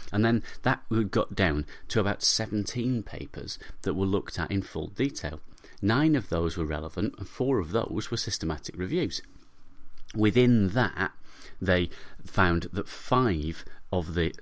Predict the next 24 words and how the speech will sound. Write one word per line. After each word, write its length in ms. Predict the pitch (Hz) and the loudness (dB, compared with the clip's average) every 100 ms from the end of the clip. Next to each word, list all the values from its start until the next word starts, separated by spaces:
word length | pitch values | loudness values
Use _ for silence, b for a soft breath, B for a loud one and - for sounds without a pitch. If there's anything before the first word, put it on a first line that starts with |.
| - | 0
other 340 | 127 110 85 78 | 0 4 2 2
studies 460 | - - 87 78 - | -2 0 -2 -2 -4
that 160 | - | -6
they 120 | 78 78 | -4 -6
found 600 | - 143 143 - 104 - - b b b | -2 -2 0 -4 -6 -6 -12 b b b
were 180 | 87 95 | 0 0
already 520 | - 95 92 85 92 - | 4 4 4 2 0 2
in 220 | 80 80 | 0 0
the 100 | 87 | -2
different 340 | - - 87 | -4 -4 -4
systematic 600 | - 82 - - - - | -4 -4 -6 -6 -6 -6
reviews. 400 | - 110 104 - - B B B | -4 -2 -2 -4 -8 B B B
Looking 360 | - 170 190 175 | 4 4 6 0
at 120 | - | 2
these 180 | 92 82 | -2 -2
systematic 540 | - - 82 78 - | -6 -6 -4 -6 -6
reviews, 360 | - 78 76 - B B | -8 -6 -6 -8 B B
they 80 | - | -2
came 200 | 120 120 | 0 0
up 100 | 107 | 0
with 100 | 101 | 0
slightly 760 | - - 82 98 151 - - 85 | 0 -2 -2 0 0 0 -6 -4
different 420 | 78 - 98 - | -4 -2 -4 0
things. 380 | 165 87 - | -2 -2 -6